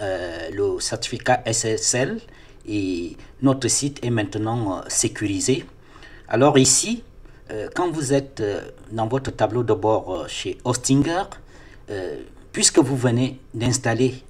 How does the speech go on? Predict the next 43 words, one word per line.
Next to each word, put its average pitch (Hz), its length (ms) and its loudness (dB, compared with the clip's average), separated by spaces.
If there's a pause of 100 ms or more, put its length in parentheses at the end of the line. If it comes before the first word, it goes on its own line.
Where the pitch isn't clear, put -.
(120)
un 127 100 0
site, - 440 -2
euh, 98 300 -4
WordPress, 123 580 0
il 117 140 -2
est 104 100 -2
tout 131 140 0
nouveau, 113 480 2
il 123 80 -4
n'y 117 160 -2
a 107 80 2
encore, 95 400 -2
euh, 90 320 -4
rien, 117 240 0 (560)
euh, - 80 -10 (160)
enfin, - 160 -4 (160)
il 101 120 -6
n'y 104 80 2
a 98 40 4
encore 104 220 2
rien 104 160 4
d'installé, 107 480 2
hein, 101 180 0
on 104 80 0
n'a 101 160 -2 (140)
rien 127 180 6
encore 113 320 4
fait, 127 160 -2
on 113 120 -2
n'a 101 100 -2
rien 98 260 2
paramétré. 98 720 -2 (760)
Il 127 220 4
est 113 420 6
parfois - 380 2
recommandé, 113 680 4
n'est-ce 107 260 0
pas, 123 340 0
euh, 71 680 -4 (100)
de, 98 460 2 (1000)
d'activer 131 500 6
le 143 120 10
mode 120 580 6